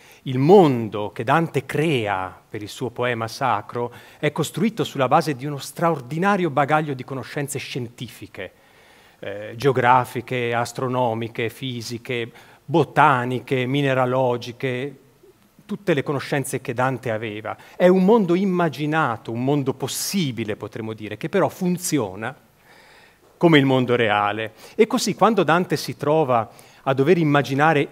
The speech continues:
il grande viaggio che farà raccontare ad Ulisse nel canto ventiseiesimo dell'Inferno, il canto che oggi leggeremo, ne traccia molto probabilmente la rotta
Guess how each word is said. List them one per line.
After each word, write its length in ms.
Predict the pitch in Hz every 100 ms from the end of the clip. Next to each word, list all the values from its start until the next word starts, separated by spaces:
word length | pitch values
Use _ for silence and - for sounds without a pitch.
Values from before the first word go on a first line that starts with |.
| -
il 160 | 127 113
grande 500 | 135 170 220 156 139
viaggio 800 | 123 131 120 110 101 107 104 -
che 100 | 117
farà 320 | 113 123 123
raccontare 680 | 113 - 120 110 - 127 110
ad 100 | 110
Ulisse 680 | 123 127 101 - - 107 98
nel 180 | 101 92
canto 300 | 117 117 104
ventiseiesimo 840 | 107 113 - 113 120 117 107 101
dell'Inferno, 640 | 98 101 98 143 131 113
il 80 | 107
canto 260 | 117 110 -
che 120 | 120
oggi 180 | 110 107
leggeremo, 600 | 107 101 120 107 113 - _ - - _ _ - _
ne 200 | 175 254
traccia 600 | 202 147 104 - - 147
molto 340 | 143 208 208 165
probabilmente 880 | 143 131 135 143 147 117 - 113 -
la 220 | 135 185
rotta 680 | 139 107 - _ - 160 160